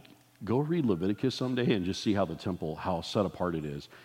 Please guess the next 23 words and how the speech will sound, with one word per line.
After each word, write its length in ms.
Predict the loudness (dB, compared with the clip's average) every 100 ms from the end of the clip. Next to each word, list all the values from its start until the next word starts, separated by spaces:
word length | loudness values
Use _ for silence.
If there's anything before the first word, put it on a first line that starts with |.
| -8
And 140 | 0 6
then 160 | 6
just 260 | 6 0 0
think 200 | 0 0
about, 280 | 0 -2 -4
is 100 | -4
my 160 | -2
life 280 | 0 0 -2
set 140 | -4 -6
apart 260 | -6 -6
like 180 | -6 -4
that? 280 | -4 -4 -8 -18 -20 _ _ _ _ _ _ _ _ _ _ _ _ _ -20 -20 -20 -4
This 180 | 0 2
is 80 | 4
how 120 | 6
Chronicles 520 | 6 4 4 0 0
ends. 240 | 0 0 -2
It's 180 | -2
an 100 | 2
incomplete 460 | 2 2 2 0 -2
sentence. 540 | -2 -4 -6 -12 -18 -20 _ _ _ _ _ _ _ _ _ _ _ _ _ _ _ _ _ _ _ -20 _ 2
Gentile 400 | 6 8 8 6
king, 460 | 4 4 4 0